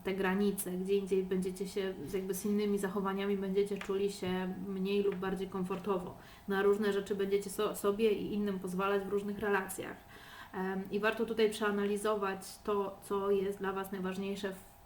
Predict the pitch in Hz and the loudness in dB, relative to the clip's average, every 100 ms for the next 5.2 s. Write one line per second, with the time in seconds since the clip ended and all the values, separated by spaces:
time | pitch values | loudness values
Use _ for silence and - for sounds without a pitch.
0 | - - - 285 349 311 269 233 220 208 | -20 -20 -14 -4 2 2 4 2 2 0
1 | 180 185 214 220 202 196 190 185 185 180 | 2 4 4 4 2 0 -2 -2 -2 -2
2 | - - 226 214 202 202 202 - - - | -6 -4 -4 4 6 6 2 -18 -20 -20
3 | - 196 190 190 196 190 185 185 190 185 | -10 -4 0 0 -2 -4 -6 -4 -2 -2
4 | 185 185 185 180 190 - 185 185 185 185 | -2 -2 0 -2 -6 -8 -10 -6 -6 -6
5 | - | -8